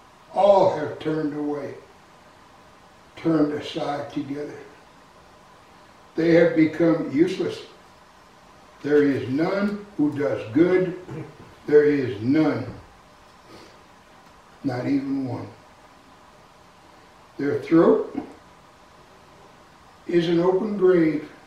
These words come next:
When their tongue, <clears throat> with their tongues, they keep deceiving. The poison of asps is under their lips,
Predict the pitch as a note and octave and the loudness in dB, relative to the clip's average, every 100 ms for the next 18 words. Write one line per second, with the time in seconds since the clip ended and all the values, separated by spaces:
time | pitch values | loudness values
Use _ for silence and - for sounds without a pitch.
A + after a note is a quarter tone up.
0 | - - - - - - - - - - | -20 -20 -20 -20 -20 -20 -20 -20 -20 -20
1 | - - - - D3+ D3 D#3 D#3+ - F3+ | -20 -20 -20 -8 -2 0 0 -2 -4 -4
2 | F#3 - E3 A3+ - C#3+ A#2+ - - - | -4 -4 -2 0 0 -2 -4 -10 -18 -20
3 | - - - B2 F3 E3 D#3 - F3 F#3 | -20 -20 -12 -4 -2 0 -2 -2 -2 0
4 | A3 A3 - - - - - - - - | 2 0 -2 -12 -20 -20 -20 -20 -20 -20
5 | - - - - D3+ - - F#3+ - E3+ | -20 -20 -20 -6 -4 -4 -2 -4 -4 -4
6 | - - B3+ A#3+ F3+ C#3+ A2+ - - - | -4 2 4 4 2 -2 -4 -10 -20 -20
7 | - - - - - - - - - - | -20 -20 -20 -20 -20 -20 -20 -20 -20 -20
8 | - - - - - - - - E3+ - | -20 -20 -20 -20 -20 -20 -20 -20 -18 -4
9 | G3 G3+ G#3 G3+ F3 - - F#3+ F3 - | -2 0 0 0 0 -4 -6 -6 -6 -8
10 | - - - - - - - - - - | -14 -18 -20 -20 -20 -20 -20 -20 -20 -20
11 | - - F3+ - A#3+ G3+ E3+ E3+ E3+ F3+ | -14 -8 -6 -6 -8 -8 -4 -4 -4 -8
12 | F#3 G3 - - | -8 -8 -10 -14